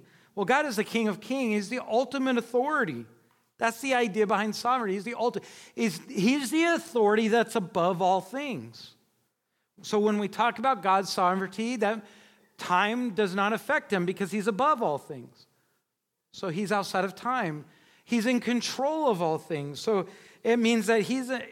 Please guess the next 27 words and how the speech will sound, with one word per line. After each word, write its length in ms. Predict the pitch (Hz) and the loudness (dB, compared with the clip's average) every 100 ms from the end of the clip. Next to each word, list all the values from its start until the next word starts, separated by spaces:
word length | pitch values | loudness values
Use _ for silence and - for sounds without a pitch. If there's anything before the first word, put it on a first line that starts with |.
| - - | -18 -12
a, 100 | 262 - - _ _ _ | -12 -12 -20 _ _ _
above 540 | 185 165 190 202 226 240 - - _ _ _ | -6 -2 2 4 2 -2 -12 -20 _ _ _
all 680 | 165 170 185 185 190 170 - | -2 4 6 4 2 -6 -14
things. 420 | 254 254 196 170 170 | -6 -2 0 0 0
And 180 | 196 | -2
so 280 | 190 233 202 - - - - | 0 0 0 -2 -16 -20 -4
the 80 | 214 | 2
reality 380 | 220 226 226 233 | 4 6 6 6
is 100 | 226 | 4
that 180 | 214 | 0
God 320 | 165 180 208 254 | 0 2 4 2
is 120 | 262 | 0
above 340 | 262 240 233 | 0 0 2
all 140 | 233 220 | 2 2
things, 380 | 214 190 214 | 0 0 0
therefore 340 | 185 214 233 226 | 0 0 2 2
he 60 | |
is 140 | 254 240 | 2 -2
in 140 | 262 | -4
control 420 | 185 240 - 311 | -2 -4 -2 -4
of 60 | 320 | 0
all 220 | 247 170 | 2 2
things. 300 | - 160 160 | 0 -4 -4
It's 140 | 180 - | -6 -6
kind 180 | 226 | -2
of 100 | 226 | -2
an 140 | 214 | -2